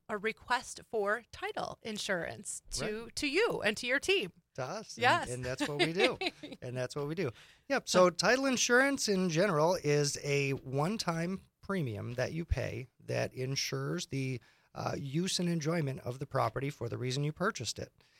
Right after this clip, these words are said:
Speaker 2: And
Speaker 1: Yep.
Speaker 2: it differs from other policies is that it stays in effect the whole time you own it. You don't have to renew it, get new policies, or, um, pay any more premiums. It's just one time up front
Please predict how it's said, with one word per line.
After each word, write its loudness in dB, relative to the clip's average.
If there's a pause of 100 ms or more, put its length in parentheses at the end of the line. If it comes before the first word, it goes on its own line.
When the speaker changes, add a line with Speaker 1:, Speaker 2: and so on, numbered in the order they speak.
(220)
Speaker 2:
And 2
Speaker 1:
Yep. 4
Speaker 2:
it -14
differs 2
from -2
other 0
policies -2
is -4
that -6 (100)
it -4
stays 0
in -2
effect -4 (120)
the 2
whole 0
time -2
you -2
own -2
it. -8 (200)
You -6
don't -2
have -2
to -2
renew 0
it, -4
get -2
new -2
policies, -4
or, -2 (340)
um, -2
pay -2
any 0
more 0
premiums. -4
It's -8
just -8
one -2
time 0
up -2
front -2